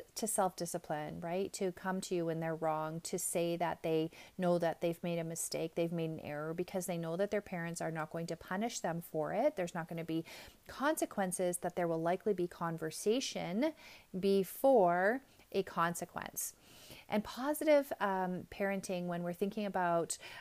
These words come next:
authoritari-, authoritative parenting, they parent in a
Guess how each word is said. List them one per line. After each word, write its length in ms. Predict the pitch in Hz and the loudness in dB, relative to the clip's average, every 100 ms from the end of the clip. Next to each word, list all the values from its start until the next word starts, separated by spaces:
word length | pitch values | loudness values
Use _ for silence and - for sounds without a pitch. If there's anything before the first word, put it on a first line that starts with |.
| - | -6
authoritari-, 1080 | 185 180 185 180 175 - - 185 185 185 180 | -2 0 2 2 2 -4 -2 4 4 4 4
authoritative 800 | 196 196 208 196 - 185 185 170 - | 2 4 4 4 2 0 2 0 -6
parenting, 840 | - 196 277 349 - 160 156 170 226 - - - - - | -8 -4 -2 -4 -6 -6 -4 -4 -4 -8 -18 -20 -16 -4
they 580 | 190 202 202 202 202 185 | 2 4 6 6 4 0
parent 580 | - 190 185 180 180 - - | -6 -4 -4 -4 -6 -8 -8
in 160 | |
a 80 | 165 | -8